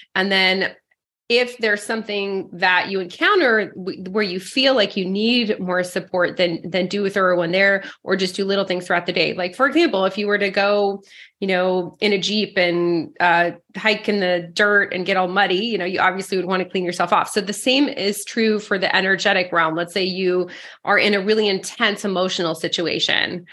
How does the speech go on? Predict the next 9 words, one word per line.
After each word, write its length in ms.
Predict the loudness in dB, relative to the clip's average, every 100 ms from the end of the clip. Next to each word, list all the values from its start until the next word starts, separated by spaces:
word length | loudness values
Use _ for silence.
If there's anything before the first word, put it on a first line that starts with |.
| -16 -2
right? 400 | 0 2 0 -2
Or 440 | 0 2 2 0 -6
something 480 | -6 -6 -2 -2
where 140 | -2 0
there's 180 | -2 -2
a 60 |
lot 240 | 0 0 0
of 80 |
stress, 640 | -6 -4 0 2 0 -6